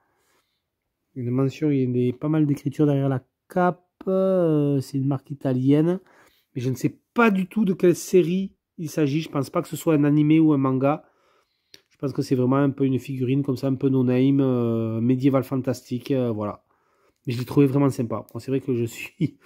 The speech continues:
<laughs> sur ça. Dès que je vois des jolies figurines qui me plaisent, qui sont pas chères, je les prends. J'ai, j'aime tellement ça, le jouet, comme ça, les figurines, que bon. Écoutez. Bon, même si c'est pas une licence. En général, quand même, je, je mets un point d'honneur à acheter vraiment des, des licences.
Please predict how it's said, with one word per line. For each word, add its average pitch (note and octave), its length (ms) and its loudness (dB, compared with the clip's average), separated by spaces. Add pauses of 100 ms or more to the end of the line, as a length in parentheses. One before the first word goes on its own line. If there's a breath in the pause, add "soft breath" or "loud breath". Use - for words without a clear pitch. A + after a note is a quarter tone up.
<laughs> - 160 -16
sur - 260 0
ça. F3 220 4
Dès E3 100 4
que C#3+ 60 -2
je D3 60 0
vois D#3 120 4
des C#3+ 60 0
jolies D#3 240 0
figurines D#3 380 2
qui - 120 -8
me D3 120 0
plaisent, C#3+ 260 -2
qui - 140 -18
sont C3 160 -6
pas C3 100 -6
chères, B2+ 160 -12
je A#2 80 -14
les B2+ 80 -4
prends. G2 240 -14 (760)
J'ai, A#2+ 180 -4
j'aime A2+ 320 0
tellement D3 320 4
ça, D3+ 160 -2
le D3 80 2
jouet, C3 320 0
comme B2+ 160 -6
ça, C#3 140 -6
les B2+ 100 -2
figurines, C3 500 -2
que C3 100 -12
bon. G#2 180 -8 (580)
Écoutez. - 340 -16 (1120)
Bon, A#2 180 -10 (220)
même D3 180 4
si - 80 -16
c'est D#3+ 100 2
pas D3 140 2
une D3 120 4
licence. C#3 440 -2 (100)
En E3 80 2
général, F#3+ 400 4
quand G#3 80 2
même, F#3+ 120 2
je, E3 100 2
je D#3 120 2
mets E3+ 100 4
un E3 80 2
point E3+ 160 0
d'honneur E3 260 0
à D#3+ 40 -2
acheter E3 240 -4
vraiment E3 220 0
des, D3 380 2
des B2+ 160 -2
licences. D#3 460 -2